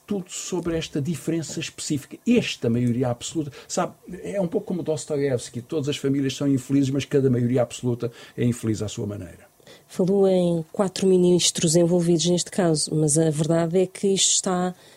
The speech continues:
Speaker 2: a bater à porta já do gabinete do primeiro-ministro. A-, até onde é que isto, eh, pode chegar e até que ponto é que pode chamuscar o próprio, eh, António Costa?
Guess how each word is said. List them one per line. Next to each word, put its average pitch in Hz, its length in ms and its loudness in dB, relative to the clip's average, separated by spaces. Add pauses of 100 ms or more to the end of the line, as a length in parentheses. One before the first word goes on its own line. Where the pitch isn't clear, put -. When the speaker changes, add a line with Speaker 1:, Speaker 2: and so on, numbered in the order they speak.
(120)
Speaker 2:
a 170 80 2
bater 170 260 0
à 170 80 2
porta 160 380 0
já 156 360 0 (140)
do 180 160 2
gabinete 160 420 4
do 156 140 2
primeiro-ministro. 170 1080 4 (440)
A-, 160 200 0
até 170 260 2
onde 175 180 6
é 175 60 2
que 190 140 -4
isto, 208 480 2
eh, 214 140 8
pode 214 260 2
chegar 226 320 6
e 262 60 6
até 254 180 4
que - 80 -10
ponto 214 260 2
é 214 60 4
que - 80 -18
pode 214 200 2
chamuscar 202 600 4
o 202 80 4
próprio, 196 500 2 (340)
eh, 180 680 4
António 185 340 2
Costa? 160 400 -4